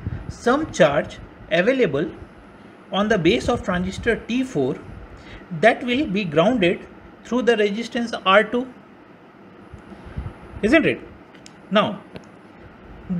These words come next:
go for case two, when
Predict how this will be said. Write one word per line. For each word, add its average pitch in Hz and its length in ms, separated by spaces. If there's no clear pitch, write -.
go 247 160
for 226 260
case 214 260
two, 139 380
when 220 320